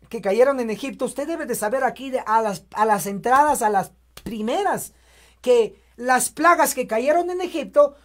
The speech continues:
eh, son análogas. Ah, pero ministro, ¿qué significa análogo? Bueno, análogo significa similar. Entonces, y eso no lo digo yo, lo dice el espíritu de profecía. Espéreme,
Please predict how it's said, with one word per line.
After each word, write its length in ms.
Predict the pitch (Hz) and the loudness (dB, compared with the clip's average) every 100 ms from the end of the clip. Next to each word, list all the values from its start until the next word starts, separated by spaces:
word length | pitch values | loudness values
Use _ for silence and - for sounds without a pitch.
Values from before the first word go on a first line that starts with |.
| _ _ | _ _
eh, 380 | 226 226 - - | -2 -2 -4 -4
son 420 | - 294 330 320 | 4 4 4 -2
análogas. 840 | 214 247 269 339 311 240 160 - - _ _ | -4 0 2 2 2 0 -4 -10 -20 _ _
Ah, 160 | 359 359 | -4 0
pero 220 | 269 247 | 0 0
ministro, 460 | 254 339 381 330 | -2 -6 -6 -6
¿qué 120 | 330 359 | -6 -6
significa 640 | 320 285 359 359 311 - | -6 -8 -8 -2 -2 -2
análogo? 580 | - 285 370 359 254 165 | -6 -2 0 2 0 0
Bueno, 260 | 175 247 165 - _ | 2 2 2 -12 _
análogo 640 | - 233 262 339 349 320 294 | -4 -4 -2 0 0 0 -2
significa 560 | 254 220 202 285 269 | -4 -8 -8 -6 -4
similar. 680 | 226 247 226 214 226 139 98 _ _ _ _ _ _ _ | -4 -4 -4 -2 -2 -2 -10 _ _ _ _ _ _ _
Entonces, 540 | 214 208 294 190 160 - _ - | -8 0 0 -2 -10 -16 _ -4
y 140 | 233 | 0
eso 200 | 285 339 | 2 0
no 100 | 320 | -2
lo 100 | 269 | -2
digo 180 | 247 220 | -2 0
yo, 180 | 254 311 | 2 2
lo 120 | 254 | 2
dice 240 | 254 254 | -2 -4
el 40 | 233 | -4
espíritu 400 | 196 240 233 175 | -4 -8 -8 -8
de 120 | 196 | -8
profecía. 420 | 185 175 202 247 | -6 -6 0 0
Espéreme, 460 | 190 254 262 262 | 0 0 0 -2